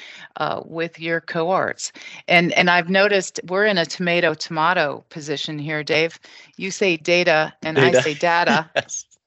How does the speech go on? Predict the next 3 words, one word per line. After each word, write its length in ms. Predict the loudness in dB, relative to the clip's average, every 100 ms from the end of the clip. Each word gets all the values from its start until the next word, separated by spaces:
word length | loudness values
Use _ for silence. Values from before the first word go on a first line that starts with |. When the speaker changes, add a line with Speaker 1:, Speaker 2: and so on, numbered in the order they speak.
| _ _ _ _ _ _ _ _ -8 -2
Speaker 1:
<laughs> 460 | 2 2 2 0 -2 -10 -8 -6 -2 0 2 4
Speaker 2:
Yep, 280 | 4 4 2 2 0
yep. 260 | -4 -6